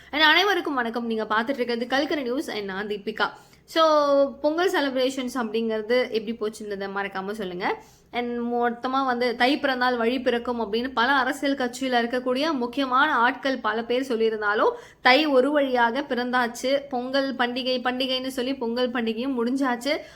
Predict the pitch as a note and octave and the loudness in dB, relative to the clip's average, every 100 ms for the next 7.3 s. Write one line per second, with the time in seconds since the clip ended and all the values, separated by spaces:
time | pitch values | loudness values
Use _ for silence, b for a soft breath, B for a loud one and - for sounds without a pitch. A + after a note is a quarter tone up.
0 | B C#4+ F#4 A4 F#4+ D#4+ C#4 C4 A#3 A3 | B 10 10 6 2 2 2 -2 -2 -2
1 | G#3+ G#3 A#3+ C#4 C#4+ A3+ A#3 C#4 - B3 | -2 -2 -2 0 -2 0 0 -2 -2 0
2 | C4 C4 A3+ G3 A#3 G#3+ G3+ A3 C4 A#3 | 2 0 -4 -2 -2 -2 -2 -2 -2 -4
3 | A#3 D4+ A3+ A#3+ C#4 E4 A#3 A#3+ B3 A3+ | -4 -4 0 4 4 4 0 0 0 -2
4 | A3+ A#3 B3+ A#3+ G#3+ G#3+ G3 F#3+ F3+ F#3 | -2 -2 0 -2 -2 -4 -4 -6 -8 -6
5 | F#4+ D#4+ C4 G#3 F#3+ G3 C#4 G#3 F#3 G#3+ | -4 -2 -2 -2 -4 -4 -6 -6 -4 -4
6 | A#3 A#3 A3+ A3+ C4 B B - F#4 F#4+ | -4 -4 -4 -4 -4 B B 0 4 4
7 | E4 E4+ A4+ | 4 2 -2